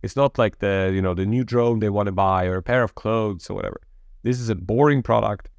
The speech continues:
They don't think about it. And, and it's super difficult to change provider and supplier.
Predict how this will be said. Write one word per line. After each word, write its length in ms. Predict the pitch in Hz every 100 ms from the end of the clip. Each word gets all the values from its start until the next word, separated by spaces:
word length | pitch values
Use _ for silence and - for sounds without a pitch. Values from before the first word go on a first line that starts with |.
| - -
They 80 | 87
don't 320 | - 127 135
think 180 | 113 101
about 260 | 101 50
it. 200 | 50 - - - - _
And, 240 | 98 110 107 -
and 160 | 110 110
it's 320 | 98 - - _ - _
super 560 | - - - 143 - 113
difficult 480 | 101 - - 95 -
to 140 | -
change 540 | - - 101 92 -
provider 500 | - 85 85 85 87 -
and 100 | 80
supplier. 500 | 82 - 85 50